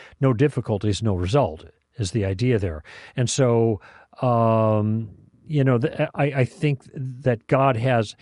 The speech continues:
he wants to make us more like him in experience, and that takes a fallen world. It also takes a fallen world for God to be able to express his, uh, glorious,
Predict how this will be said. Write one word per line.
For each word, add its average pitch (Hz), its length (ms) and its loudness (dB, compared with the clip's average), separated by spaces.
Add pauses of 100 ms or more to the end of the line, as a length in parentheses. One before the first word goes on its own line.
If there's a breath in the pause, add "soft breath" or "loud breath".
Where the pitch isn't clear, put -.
(100)
he 156 160 0
wants 135 500 -4
to 160 200 -2
make 131 540 0
us 113 320 0
more 123 360 2
like 95 280 -2
him 85 460 -4 (400 soft breath)
in 131 220 0
experience, 127 880 -2
and 107 120 0
that 117 220 -4
takes 117 300 -6
a 107 80 -2
fallen 95 440 -4
world. 87 460 -8 (380 loud breath)
It 139 100 2
also 139 480 2
takes 131 300 -2
a 113 40 0
fallen 117 360 -4
world 117 340 -2
for 120 180 -4
God 127 600 -2 (500 soft breath)
to 143 160 0
be 131 220 2
able 123 240 0
to 127 180 -2
express 113 1040 -2 (340 soft breath)
his, 117 720 0 (160)
uh, 107 280 -2 (180)
glorious, 127 1000 0